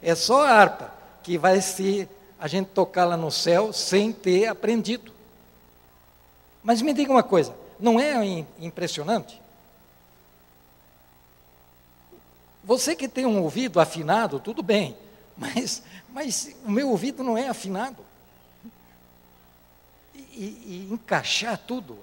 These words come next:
harmoniosamente, ah, isso é uma, uma coisa fora do normal, né? Não, mas não foi o que mais me impressionou.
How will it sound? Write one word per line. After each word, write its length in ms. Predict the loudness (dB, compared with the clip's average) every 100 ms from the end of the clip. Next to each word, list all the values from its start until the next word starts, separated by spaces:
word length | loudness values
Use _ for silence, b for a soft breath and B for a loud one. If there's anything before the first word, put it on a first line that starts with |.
| -10
harmoniosamente, 800 | -8 -6 -6 -6 -6 -8 -10 -16 -20 _ _ _ _ _ -20
ah, 60 | -16
isso 220 | -10 -8
é 20 |
uma, 340 | -6 -8 -8 -16
uma 100 | -20
coisa 300 | -8 -8 -6 -14
fora 280 | -12 -12 -12
do 60 | -16
normal, 340 | -18 -14 -14 -14 -18 _ _ _ _ _ -20
né? 120 | -20 _ _ _ _ _ _ _ _
Não, 240 | 2 2 0 -8 -20 -20 -20 -20 _ _ _ _ _ _ _ _
mas 300 | -4 -4 -2
não 220 | 0 -2
foi 240 | -2 -2 -2
o 40 |
que 140 | -2 -4
mais 240 | 0 0
me 80 | -2
impressionou. 640 | -8 -8 -8 -6 -6 -8